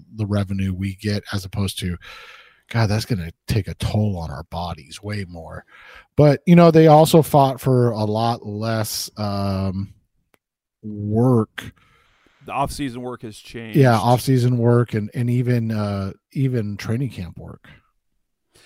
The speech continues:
Speaker 2: Yeah, that's true. The, the, the padded practice is, is, but I, I don't know if that's good or bad, but, and I think, I
Speaker 1: <laughs> No,
Speaker 2: think the
Speaker 1: nobody does.
Speaker 2: <laughs> But, um, the one thing with, with the Thursday Night Football, I think the, the, the Players Association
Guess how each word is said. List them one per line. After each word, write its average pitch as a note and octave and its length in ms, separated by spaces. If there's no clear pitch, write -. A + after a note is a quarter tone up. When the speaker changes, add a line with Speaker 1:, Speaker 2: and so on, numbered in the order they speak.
Speaker 2:
Yeah, E3 240
that's B2+ 200
true. E3 240
The, C3 140
the, A#2+ 160
the A2 160
padded B2 400
practice A2+ 480
is, A2+ 140
is, A#2+ 340
but - 200
I, C#3 120
I A#2+ 80
don't - 100
know A2 60
if - 60
that's - 220
good C3 300
or A2 80
bad, G#3 560
but, C3+ 320
and F#3 320
I F3+ 120
think, G#3+ 280
I E3 100
Speaker 1:
<laughs> - 20
No, C#3+ 100
Speaker 2:
think C4 140
the C#3 100
Speaker 1:
nobody B2+ 360
does. G#2+ 420
Speaker 2:
<laughs> - 600
But, D#3 280
um, D3 540
the D3+ 120
one A3+ 240
thing G3 180
with, D3 180
with C3+ 120
the C#3 80
Thursday B2+ 260
Night A2+ 140
Football, B2+ 240
I A2+ 80
think C3 260
the, A#2+ 80
the, G#2+ 320
the G#2+ 140
Players A#2 360
Association A2 1000